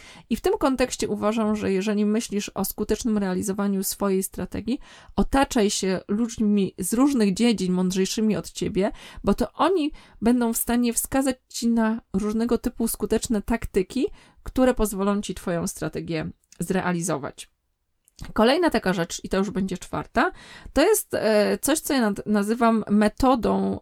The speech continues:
e, na iPhone'a jeden lub metodą najbliżej wiszącego jabłka i to,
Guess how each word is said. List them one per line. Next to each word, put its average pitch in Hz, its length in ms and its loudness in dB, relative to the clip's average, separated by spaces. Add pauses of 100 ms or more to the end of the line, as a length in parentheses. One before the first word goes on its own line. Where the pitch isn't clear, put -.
(100)
e, 170 500 0
na 185 440 2
iPhone'a 190 800 0 (580)
jeden 214 500 2
lub 202 300 0
metodą 208 560 2 (340)
najbliżej 202 1040 2
wiszącego 175 640 -2
jabłka 220 680 2
i - 120 -6
to, 190 400 0